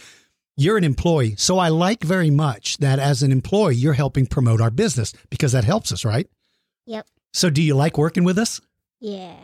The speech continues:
Speaker 1: What was the last, do you remember when you, when you came to Trader's Village and we worked with geodes? Do you remember that?
Speaker 2: Yeah.
Speaker 1: And
Speaker 2: I
Speaker 1: re-
Speaker 2: fo-, and I found a little crystal man.
Speaker 1: No, that's exactly right. I forgot about that. What did you think about when we were breaking open those geodes? Wasn't that fun?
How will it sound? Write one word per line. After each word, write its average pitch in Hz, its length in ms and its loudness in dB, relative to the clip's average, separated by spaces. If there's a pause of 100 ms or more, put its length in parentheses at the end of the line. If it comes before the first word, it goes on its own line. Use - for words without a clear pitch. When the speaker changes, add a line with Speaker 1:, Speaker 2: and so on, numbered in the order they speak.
(240)
Speaker 1:
What 262 180 -2
was 247 140 -4
the 208 80 0
last, 170 500 0
do 143 80 2
you 240 120 2
remember 339 360 0
when 208 180 0
you, 175 160 2
when 180 180 0
you 151 100 0
came 208 320 0
to 156 300 2 (400)
Trader's 170 340 0
Village 147 380 2
and 139 100 0
we 139 80 2
worked 143 300 0
with 120 140 -2
geodes? 135 480 0
Do 123 60 -2
you 139 60 4
remember 160 260 2
that? 175 220 0 (240)
Speaker 2:
Yeah. 190 260 -8 (420)
Speaker 1:
And 156 180 2
Speaker 2:
I - 20 2
Speaker 1:
re- 147 100 2
Speaker 2:
fo-, - 140 -2 (160)
and 196 140 -10
I 196 80 -8
found 214 300 -6
a 196 40 -6
little 196 280 -6
crystal - 480 -12
man. 185 500 -16 (180)
Speaker 1:
No, 294 200 0
that's 285 200 -2
exactly 269 480 0
right. 269 460 0 (380)
I 294 80 0
forgot 254 360 0
about 262 200 -2
that. 147 160 -4
What 160 140 0
did 285 120 -4
you 277 80 2
think 226 260 -2
about 180 220 0
when 147 140 2
we 151 100 4
were 143 40 0
breaking 147 360 0
open 147 220 0
those 113 160 0
geodes? 135 340 0
Wasn't 135 120 2
that 147 100 -2
fun? 139 280 0